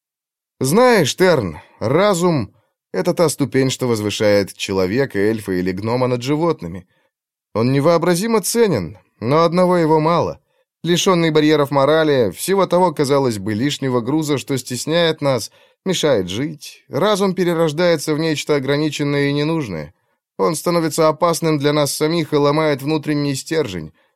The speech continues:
саму основу души. Бездушие же отвратительно. Оно хуже животного существования и требует немедленного искоренения».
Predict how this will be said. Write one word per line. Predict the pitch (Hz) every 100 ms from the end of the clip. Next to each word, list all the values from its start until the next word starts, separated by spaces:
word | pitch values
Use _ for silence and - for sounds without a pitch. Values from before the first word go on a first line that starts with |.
| _
саму | - 147 139
основу | 131 151 135 120
души. | 120 - 147 - _ _ _ _ _
Бездушие | 123 139 202 170 196 254 214 190 180
же | 151 160 143
отвратительно. | 127 131 113 139 117 95 80 78 82 -
Оно | 131 196
хуже | 185 202 220 196
животного | 175 180 180 180 175 165
существования | 156 156 143 151 147 175 175 165
и | 147
требует | 170 165 147 156 139
немедленного | 143 147 160 151 135 127 120 117
искоренения». | 107 - 104 101 95 87 78 73